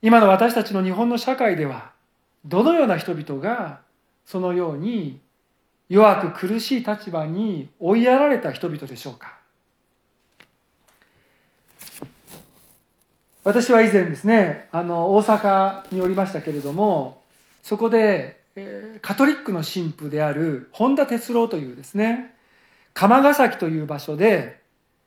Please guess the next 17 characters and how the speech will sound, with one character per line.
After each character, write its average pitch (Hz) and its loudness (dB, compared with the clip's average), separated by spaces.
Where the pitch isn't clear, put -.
ふ 226 0
る 349 8
さ 285 2
と 208 -2
の 170 -6
家 190 0
と 190 -4
呼 147 -4
ば 151 -2
れ 151 0
る 165 0
施 - -12
設 240 2
を 143 -4
拠 147 -8
点 160 -2
に、 165 -2